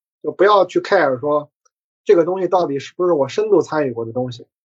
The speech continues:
啊，有的只要沾边儿的，我觉得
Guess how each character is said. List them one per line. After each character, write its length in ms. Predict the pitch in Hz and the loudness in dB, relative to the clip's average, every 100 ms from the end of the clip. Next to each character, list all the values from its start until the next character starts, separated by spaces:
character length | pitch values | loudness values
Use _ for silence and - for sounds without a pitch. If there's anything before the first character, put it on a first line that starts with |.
| _ _ _ _ _ _ | _ _ _ _ _ _
啊， 140 | 123 | -2
有 180 | 139 143 | 2 4
的 80 | - | 4
只 100 | 151 | 4
要 100 | 151 | 2
沾 200 | 214 220 | 2 2
边 140 | 208 | 4
儿 100 | 190 | 4
的， 120 | 147 127 | 0 -4
我 120 | 127 135 | -4 0
觉 140 | 160 | 2
得 240 | 180 143 | 2 0